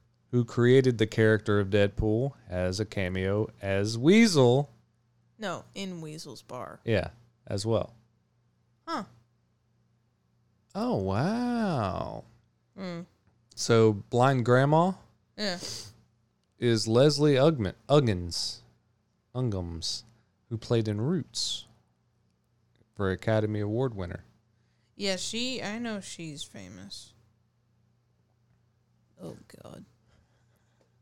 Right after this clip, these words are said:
Speaker 1: <laughs> Uh, leak you may have gotten from, gotten the movie made.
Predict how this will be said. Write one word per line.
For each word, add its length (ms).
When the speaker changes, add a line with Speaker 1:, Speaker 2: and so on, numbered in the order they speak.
Speaker 1:
<laughs> 360
Uh, 380
leak 340
you 60
may 200
have 140
gotten 320
from, 440
gotten 580
the 80
movie 320
made. 420